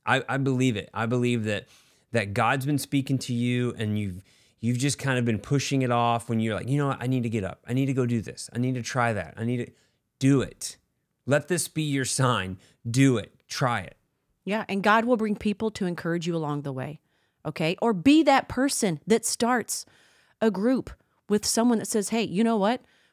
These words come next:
Speaker 2: We're gonna do a two-mile challenge this month, that
Speaker 1: Right.
Speaker 2: every day we walk two miles." And then every day you're gonna send a scripture and encouragement. Start that process, commit it to the Lord, and allow him. He wants to add the increase to your life.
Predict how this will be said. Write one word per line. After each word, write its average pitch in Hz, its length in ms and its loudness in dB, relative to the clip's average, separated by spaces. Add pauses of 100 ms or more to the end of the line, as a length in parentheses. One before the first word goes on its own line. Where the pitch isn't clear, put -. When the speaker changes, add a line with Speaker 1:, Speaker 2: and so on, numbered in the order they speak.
Speaker 2:
We're 269 100 -4
gonna 226 140 0
do 165 180 0
a 160 60 0 (680)
two-mile 196 480 4
challenge 285 520 2
this 160 260 -2
month, 127 280 -4
that 170 120 4
Speaker 1:
Right. 165 60 4
Speaker 2:
every 196 160 4
day 240 200 4
we 170 160 2
walk 170 280 -2
two 214 180 0
miles." 208 560 -2 (340)
And 190 120 2
then 196 200 2
every 220 220 4
day 233 340 2 (260)
you're 220 100 0
gonna 247 120 2
send 240 240 2
a - 20 -2
scripture 247 420 0
and 175 100 0
encouragement. 214 720 -2 (340)
Start 294 500 0
that 254 220 0
process, 220 800 0 (320)
commit 220 320 4
it 302 140 0
to 254 120 2
the 226 100 2
Lord, 202 540 2 (340)
and 202 420 -2
allow 220 460 2
him. 247 340 -2
He 269 240 -2
wants 262 260 -2
to - 240 -4
add 196 320 -2
the 190 280 -2
increase 180 540 0
to - 120 -4
your 165 180 -2
life. 151 540 -4